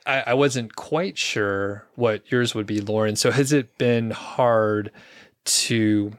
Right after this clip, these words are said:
sort of transition more of your time to produce the video content? Now, luckily,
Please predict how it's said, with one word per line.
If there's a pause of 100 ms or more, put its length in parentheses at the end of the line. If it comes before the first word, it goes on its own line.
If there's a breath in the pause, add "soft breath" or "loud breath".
(240)
sort
of
transition
more
of
your
time
to
produce
the
video
content?
Now,
luckily,